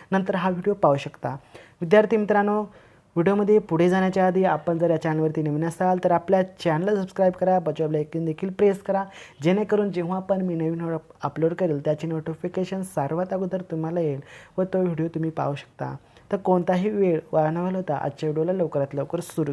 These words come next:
करूयात. पहा विद्यार्थी मित्रांनो, कालचा जो व्हिडिओ पाहिला त्यामध्ये जेव्हा मी दा-, जात चोरली होती ही कथा आपण संपूर्णतः अभ्यासलेली आहे. आजच्या व्हिडिओमध्ये आपण अभ्यासणार आहोत या जेव्हा मी जात चोरली या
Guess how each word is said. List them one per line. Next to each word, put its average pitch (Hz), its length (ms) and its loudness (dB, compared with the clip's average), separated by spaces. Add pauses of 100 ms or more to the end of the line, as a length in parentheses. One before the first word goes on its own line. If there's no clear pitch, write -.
(100)
करूयात. 131 300 -4 (880)
पहा 196 180 4
विद्यार्थी 220 360 6
मित्रांनो, 208 380 2
कालचा 170 360 4
जो 175 120 2
व्हिडिओ 180 260 4
पाहिला 156 520 0
त्यामध्ये 165 540 0
जेव्हा 165 360 0
मी 185 140 0
दा-, 170 420 0
जात 160 280 2
चोरली 165 440 2
होती 156 400 -2 (400)
ही 180 60 2
कथा 156 500 4
आपण 151 260 0
संपूर्णतः 156 760 -2 (120)
अभ्यासलेली 139 600 -4
आहे. 139 360 -8 (1700)
आजच्या 156 480 4
व्हिडिओमध्ये 175 460 4
आपण 196 260 2
अभ्यासणार 185 460 0
आहोत 190 220 -4
या 160 320 2 (120)
जेव्हा 160 280 4
मी 185 120 0
जात 165 320 0
चोरली 156 360 0
या 151 100 2